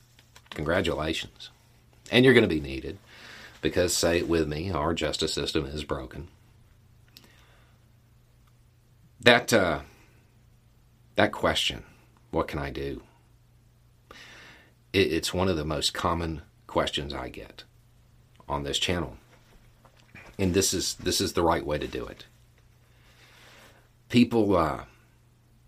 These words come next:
have this image of what it takes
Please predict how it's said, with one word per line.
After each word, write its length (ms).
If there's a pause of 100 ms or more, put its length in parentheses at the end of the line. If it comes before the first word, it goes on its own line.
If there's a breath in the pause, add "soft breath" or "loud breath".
(240)
have 600 (1120 soft breath)
this 180
image 480
of 180
what 200
it 160
takes 640